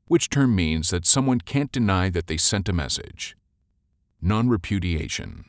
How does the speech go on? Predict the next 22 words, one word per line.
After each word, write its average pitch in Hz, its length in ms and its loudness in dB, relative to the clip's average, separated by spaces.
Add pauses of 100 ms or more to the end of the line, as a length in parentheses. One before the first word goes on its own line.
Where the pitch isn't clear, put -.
(840)
Seventy-nine. 80 920 -2 (420)
Which 110 200 0
process 82 640 0
verifies 95 640 0
that 73 180 -4
whoever 107 360 0
is 90 100 -2
trying 95 280 0
to 82 100 0
access 87 440 -2
data 85 540 -2
is 110 140 0
allowed 101 400 0
to 98 60 -6
do 127 200 0
so? - 460 -4 (880)
Authentication. 104 920 -4 (920)
Eighty. 87 480 -2 (380)
Which 160 240 0
process 113 400 2
defines 69 640 -4
what 123 200 0